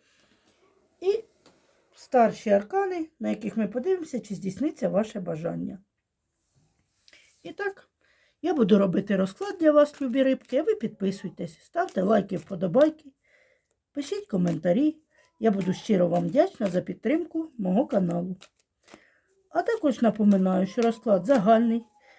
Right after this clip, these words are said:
і програтись для всіх одинаково він не може. Тому, якщо хтось захоче особистий розклад,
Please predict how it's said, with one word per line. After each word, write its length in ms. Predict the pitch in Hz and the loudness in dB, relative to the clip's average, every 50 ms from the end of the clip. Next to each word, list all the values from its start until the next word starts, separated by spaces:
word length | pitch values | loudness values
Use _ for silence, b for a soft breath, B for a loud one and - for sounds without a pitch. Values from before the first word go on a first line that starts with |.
| b b | b b
і 100 | - 247 | -10 -8
програтись 580 | 220 - 247 233 233 240 220 208 214 208 190 160 | -2 2 2 4 6 6 4 4 2 0 -4 -2
для 120 | 214 208 | -2 -2
всіх 320 | 208 - - 370 370 - 349 | -2 -2 -2 -4 -4 -4 -4
одинаково 640 | 339 262 294 285 285 285 285 - - 254 220 214 | -4 0 2 2 2 0 0 -2 -2 -2 0 0
він 220 | 208 277 359 359 | 0 0 2 2
не 100 | 269 196 | 2 2
може. 420 | 180 175 170 165 165 156 175 170 185 _ _ b b b b b b b b b b _ _ _ _ _ | 2 0 0 -2 -4 -4 -6 -8 -8 _ _ b b b b b b b b b b _ _ _ _ _
Тому, 240 | - 254 262 254 233 | 0 4 4 6 6
якщо 320 | 220 208 214 - - 220 | 6 4 2 0 -4 -4
хтось 280 | 214 - - 208 180 160 | -4 -2 -4 -4 -2 0
захоче 480 | 190 185 185 - 202 180 - - 185 | -2 -2 -2 -2 -6 -6 -4 -2 -2
особистий 580 | 175 175 - 233 226 339 392 381 - - 339 320 | -2 -2 -2 -4 -2 -2 -2 -4 -4 -4 -2 2
розклад, 460 | 311 311 311 - - 294 285 294 294 | 2 2 0 -2 -4 -2 -2 -2 -4